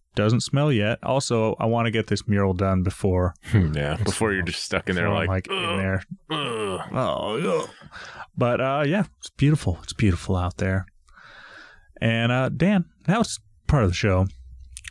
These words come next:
Speaker 1: where, uh, we read emails. If you have an email that you would like to send to us about whatever,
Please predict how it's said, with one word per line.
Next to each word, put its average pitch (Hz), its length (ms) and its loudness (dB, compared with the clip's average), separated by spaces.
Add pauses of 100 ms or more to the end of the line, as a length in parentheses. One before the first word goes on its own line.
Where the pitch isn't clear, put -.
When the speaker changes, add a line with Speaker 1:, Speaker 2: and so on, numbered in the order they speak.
(340)
Speaker 1:
where, 117 440 4
uh, 123 320 2
we 120 280 2
read 160 300 2
emails. 190 720 0 (340)
If - 200 2
you 262 120 6
have 147 200 6
an 98 180 4
email 95 600 4 (1120)
that 110 240 2
you 107 200 6
would 107 100 6
like 98 280 2
to 101 220 4
send 165 280 2
to 98 140 4
us 98 260 2
about 180 320 2
whatever, 120 440 2